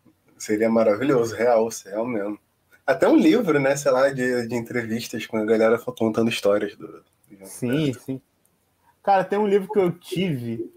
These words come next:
Speaker 2: que era, se eu não me engano, era Woodstock quarenta, sei lá, que era um livro sobre o Festival de Woodstock com,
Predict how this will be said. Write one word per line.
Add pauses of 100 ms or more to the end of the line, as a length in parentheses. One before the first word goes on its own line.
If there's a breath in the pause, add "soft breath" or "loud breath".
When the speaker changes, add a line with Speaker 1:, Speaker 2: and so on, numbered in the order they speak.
(160)
Speaker 2:
que
era,
se
eu
não
me
engano,
era
Woodstock
quarenta,
sei
lá,
que
era
um
livro
sobre
o
Festival
de
Woodstock
com,